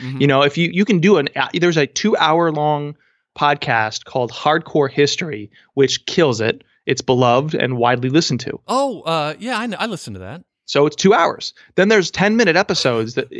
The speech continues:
Speaker 2: I can't stand, right? Like, we binge Netflix shows across hours and hours of our weekend,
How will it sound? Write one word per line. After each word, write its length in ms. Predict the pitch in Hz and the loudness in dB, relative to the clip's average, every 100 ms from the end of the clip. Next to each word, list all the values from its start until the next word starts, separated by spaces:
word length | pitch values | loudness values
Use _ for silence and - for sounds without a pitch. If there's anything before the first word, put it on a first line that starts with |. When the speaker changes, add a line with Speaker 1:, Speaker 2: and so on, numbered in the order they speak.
| 120 - | -12 -4
Speaker 2:
I 120 | 165 | -4
can't 260 | 165 170 151 | -2 -2 -2
stand, 340 | - 247 - - _ _ _ - | -2 -2 -4 -12 _ _ _ -2
right? 300 | 160 233 - | 2 2 0
Like, 200 | 170 151 | 0 0
we 100 | 175 | 0
binge 360 | 160 170 220 170 | 0 2 2 0
Netflix 400 | 170 240 - 147 | -2 -2 -2 -2
shows 360 | - 143 135 139 | 0 0 2 0
across 320 | - 143 139 | 0 0 2
hours 300 | 135 147 156 | 0 0 0
and 80 | 143 | 0
hours 200 | 135 131 | -2 -2
of 140 | 127 | -2
our 80 | 123 | 0
weekend, 500 | 120 220 175 135 131 | 0 -2 0 0 0